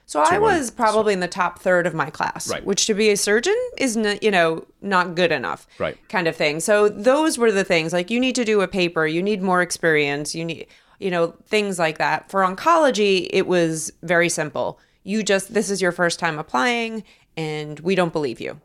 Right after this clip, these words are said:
Speaker 1: I mean,
Speaker 2: Okay.
Speaker 1: that was literally the unofficial,
Speaker 2: <laughs>
Speaker 1: the, you know, people would tell me off the record, it was because I just changed my mind and they didn't believe that I, like, you know, that I would,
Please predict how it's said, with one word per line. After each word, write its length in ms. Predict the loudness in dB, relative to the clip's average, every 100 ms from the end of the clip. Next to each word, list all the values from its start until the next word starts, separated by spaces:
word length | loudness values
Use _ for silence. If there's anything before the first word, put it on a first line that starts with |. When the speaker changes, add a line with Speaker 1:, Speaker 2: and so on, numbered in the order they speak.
| _
Speaker 1:
I 60 | 0
mean, 120 | 2
Speaker 2:
Okay. 80 | 2
Speaker 1:
that 60 |
was 160 | 0 0
literally 500 | 2 2 4 4 2
the 200 | 2 2
unofficial, 720 | 2 2 0 0 4 4 4
Speaker 2:
<laughs> 360 | 2 -2 -2 -2
Speaker 1:
the, 100 | 0
you 100 | 4
know, 240 | 4 4 2
people 280 | -2 4
would 120 | 2 4
tell 200 | 2 2
me 240 | 0 2
off 280 | 4 2 2
the 100 | 2
record, 640 | 2 2 4 4 2 -2 -2
it 160 | 0 2
was 160 | 2
because 760 | 0 0 4 4 4 0 -6 -14 _ _ _ _
I 600 | 2 4 2 -2 -4 -10 _ _ _ _ _ _ _
just 360 | -2 0 0 -4
changed 360 | -4 -2 -2 0
my 140 | 2
mind 380 | 2 2 0 0
and 100 | 0
they 80 | 2
didn't 240 | 2 2
believe 340 | 2 2 2
that 120 | 2 0
I, 120 | 2
like, 200 | 0 -2
you 80 | -2
know, 120 | 0
that 120 | 2 2
I 80 |
would, 180 | 0 -4